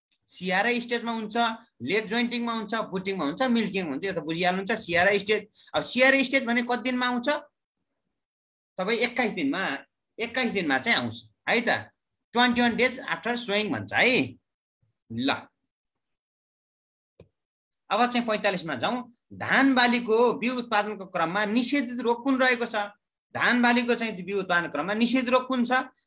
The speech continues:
ब्लास्ट रोग हो, ब्याक्टेरियल लिप ब्लाइट हो, खैरो थोप्ले हो, माथिका सबै। ल भन्नुहोस् त, यसको चाहिँ के हो? निषेध रोग भनेको धान बाली बिउ उत्पादन क्रममा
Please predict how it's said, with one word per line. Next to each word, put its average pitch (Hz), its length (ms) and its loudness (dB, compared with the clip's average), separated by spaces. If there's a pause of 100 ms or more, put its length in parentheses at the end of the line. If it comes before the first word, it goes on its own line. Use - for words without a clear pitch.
(100)
ब्लास्ट 202 400 0
रोग 233 180 4
हो, 214 380 -2 (140)
ब्याक्टेरियल 175 440 -4
लिप 240 140 -4
ब्लाइट 226 280 0
हो, 220 80 -2 (120)
खैरो 196 280 -2
थोप्ले 202 240 -2
हो, 220 80 0
माथिका 151 320 -2
सबै। 110 280 -12
ल 156 120 2
भन्नुहोस् 202 280 -2
त, 254 160 -2 (220)
यसको 185 220 -2
चाहिँ 151 200 -2
के 170 140 -2
हो? 208 80 4
निषेध 160 340 -4
रोग 139 180 -4
भनेको 120 260 -2
धान 127 200 2
बाली 156 180 2
बिउ 147 160 -4
उत्पादन 127 280 -2
क्रममा 123 300 -2